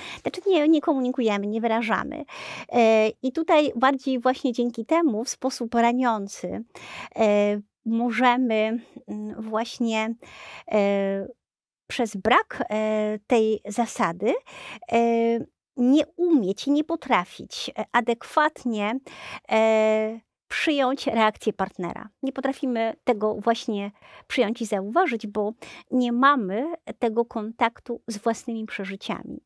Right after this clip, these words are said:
i nie potrafimy, e, ani o nich komunikować, ani też otwarcie je w sobie identyfikować.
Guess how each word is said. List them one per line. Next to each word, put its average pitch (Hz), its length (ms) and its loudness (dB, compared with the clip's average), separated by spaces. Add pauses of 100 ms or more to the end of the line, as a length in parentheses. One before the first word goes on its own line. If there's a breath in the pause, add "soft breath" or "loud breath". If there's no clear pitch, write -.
(240)
i 240 80 0
nie 247 120 0
potrafimy, 226 720 -6 (460 loud breath)
e, 208 320 2
ani 302 360 0
o - 80 -4
nich 214 200 -6
komunikować, 190 880 -8 (800)
ani 233 300 0
też 214 200 -2
otwarcie 262 920 -4 (300 loud breath)
je 233 260 2
w - 60 -12
sobie 214 340 -2 (120)
identyfikować. - 1300 -4